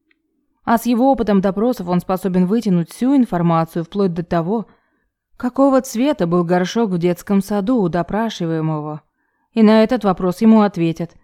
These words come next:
хотя и сами не подозревали, что помнят о таких мелочах. Не говоря уж о перемещениях начальника С Б. Как и всегда, разговор с Михаилом Юрьевичем Слесарским был очень коротким. Создалось ощущение, что старый Г Б шник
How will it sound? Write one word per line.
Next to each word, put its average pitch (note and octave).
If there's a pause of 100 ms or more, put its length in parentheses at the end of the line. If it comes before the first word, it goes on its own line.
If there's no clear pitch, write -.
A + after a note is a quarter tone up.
(200)
хотя A#3+
и A3+
сами A3
не F3+
подозревали, F3+
что E3+
помнят G3
о E3
таких E3+
мелочах. E3 (760)
Не A#3
говоря A3+
уж A3+
о G3
перемещениях G3+
начальника F3
С E3+
Б. D#3 (760)
Как D4
и C#4
всегда, A#3
разговор F#3+
с -
Михаилом F#3
Юрьевичем E3+
Слесарским E3+ (420)
был G3
очень F#3
коротким. E3 (760)
Создалось A3+
ощущение, G#3
что F#3
старый F#3
Г F3
Б G#3
шник E3+